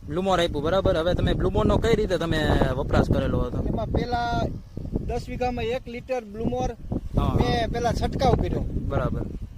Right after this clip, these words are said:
Speaker 2: અને પછી દાણાદાર ખાતર હતું ને, એમાં એક લિટર, અ, મિક્સ, અ, પટ સડાવી
Speaker 1: હા, હા.
Speaker 2: અને મોર મોર ઉડાડતો ગયો અને પાછળ પાછળ પાણી આપ્યું.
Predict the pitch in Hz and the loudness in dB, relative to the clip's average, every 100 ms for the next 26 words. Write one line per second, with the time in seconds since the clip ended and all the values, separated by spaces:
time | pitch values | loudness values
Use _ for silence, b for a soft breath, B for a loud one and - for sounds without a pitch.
0 | 185 180 - 220 - 262 254 254 - - | -8 -6 -6 -6 -6 -6 -4 -4 -4 -4
1 | - - 175 208 254 262 233 - 226 240 | -6 -12 -6 -2 0 0 -2 -2 -2 0
2 | 262 - 269 247 240 254 240 240 269 240 | -2 -2 -6 -6 -6 -2 0 0 -2 -6
3 | 240 262 254 247 240 240 233 - - - | -8 -4 -2 0 0 0 -4 -8 -20 -18
4 | - - 208 - - 233 214 202 190 254 | -10 -8 -8 -8 -6 -2 -2 0 0 2
5 | 247 247 285 277 240 - - - 143 135 | 0 -2 0 0 0 -2 -2 -2 -2 -4
6 | 139 135 - - - - 233 233 233 - | -6 -8 -4 0 0 0 0 2 2 2
7 | 247 247 254 247 254 269 247 262 226 226 | 2 0 0 -2 -4 -4 -2 -4 -4 -6
8 | 214 190 214 226 247 233 226 226 - - | -6 -6 -6 -4 -4 -4 -4 -2 0 0
9 | 247 - - - 175 | 0 0 0 -2 -4